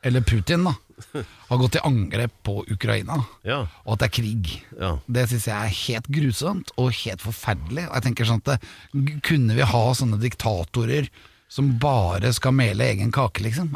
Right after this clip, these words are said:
Speaker 1: Er, er vi ikke ferdig med den tida der?
Speaker 2: Ja, det hadde vært mye bedre med snille diktatorer.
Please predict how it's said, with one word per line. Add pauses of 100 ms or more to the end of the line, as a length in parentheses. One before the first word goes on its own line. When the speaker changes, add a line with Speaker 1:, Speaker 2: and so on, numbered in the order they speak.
Speaker 1:
Er,
er
vi
ikke
ferdig
med
den
tida
der? (120)
Speaker 2:
Ja,
det
hadde
vært
mye
bedre
med
snille
diktatorer.